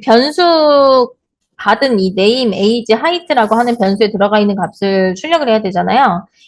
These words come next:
이때 여기를 이렇게 물음표로 처리를 합니다.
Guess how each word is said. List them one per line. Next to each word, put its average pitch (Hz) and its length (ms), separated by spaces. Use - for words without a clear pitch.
이때 240 360
여기를 220 640
이렇게 190 100
물음표로 320 800
처리를 208 800
합니다. 226 500